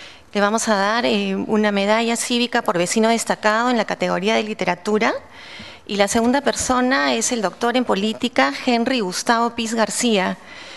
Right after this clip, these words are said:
Él es un notable educador, catedrático universitario con mucha actividad política también. Entonces, él va en, como vecino destacado en categoría política.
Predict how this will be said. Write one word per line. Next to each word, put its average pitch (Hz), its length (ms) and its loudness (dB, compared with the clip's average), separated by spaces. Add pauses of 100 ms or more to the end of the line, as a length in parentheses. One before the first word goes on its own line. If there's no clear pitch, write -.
(240)
Él 214 140 2
es 220 120 2
un 233 120 6
notable 226 320 2
educador, 220 580 0
catedrático 202 600 0
universitario 220 720 0
con 196 340 -6
mucha 226 300 -2
actividad 196 440 0
política 214 460 -2
también. 208 400 -2 (560)
Entonces, 233 560 2
él 226 160 2
va 240 240 2
en, 233 260 2
como 185 240 2
vecino 254 360 2
destacado 254 800 2
en 190 140 -2
categoría 185 500 -2
política. 190 800 -6